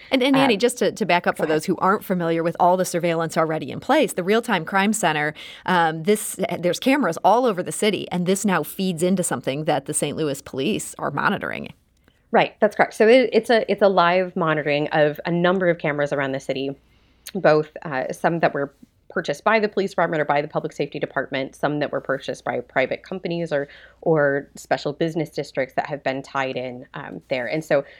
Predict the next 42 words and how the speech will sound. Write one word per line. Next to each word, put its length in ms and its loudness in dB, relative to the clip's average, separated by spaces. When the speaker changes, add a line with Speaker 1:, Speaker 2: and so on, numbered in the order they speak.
Speaker 2:
things 200 2
like 120 0
license 320 2
plate 240 0
readers, 480 2
cameras 480 -2
that 220 0
can 640 -6
swivel 560 2
and 220 -4
look 240 -4
down, 300 -2
you 140 -8
know, 160 -6
whole 240 -2
blocks, 640 -6
um, 180 -8
they've 220 4
been 160 2
really 200 4
useful 380 -2
for 120 0
the 80 -2
police 260 -6
department 580 -6
to, 400 -6
to 140 0
follow 420 4
cars, 720 -4
um, 400 -8
throughout 340 2
the 80 0
city, 420 -4
kind 120 -6
of 80 -6
tracking 340 -6
from 160 -6
camera 280 -10
to 60 -12
camera. 440 -4
So 440 4
there, 640 0